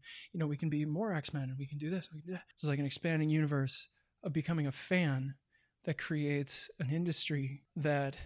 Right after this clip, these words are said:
creates a customer base, which when you're a cosplayer, you probably don't care about <laughs> or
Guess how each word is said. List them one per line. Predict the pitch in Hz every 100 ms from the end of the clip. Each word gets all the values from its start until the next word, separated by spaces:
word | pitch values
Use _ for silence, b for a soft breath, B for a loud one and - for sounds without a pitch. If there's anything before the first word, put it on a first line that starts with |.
| -
creates | - 185 160
a |
customer | - - 202 - 147
base, | 127 139 - - - -
which | 147 147 139 - - -
when | 151 143
you're | 135
a |
cosplayer, | - 160 - 151 135
you | 135
probably | - 160 156 151
don't | 143 147 - _
care | - 160 156
about | 185 208 226
<laughs> |
or | -